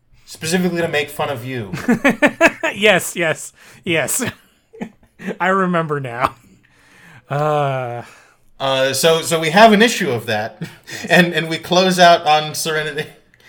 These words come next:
Speaker 1: uh, uh, handing it over and saying, "Flare, tell us a story." <laughs>
Speaker 2: Yeah,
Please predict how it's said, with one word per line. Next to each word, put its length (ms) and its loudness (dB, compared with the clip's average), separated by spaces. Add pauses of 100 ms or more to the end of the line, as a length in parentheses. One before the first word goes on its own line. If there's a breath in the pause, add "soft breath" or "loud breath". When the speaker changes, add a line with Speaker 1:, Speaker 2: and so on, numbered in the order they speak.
(280 loud breath)
Speaker 1:
uh, 320 -2 (640 loud breath)
uh, 180 -2
handing 360 -2
it 100 -2
over 400 -2
and 120 -10
saying, 200 -10
"Flare, 480 0
tell 180 0
us 140 -4
a 60 -8
story." 760 -8
<laughs> 60 -20
Speaker 2:
Yeah, 440 -12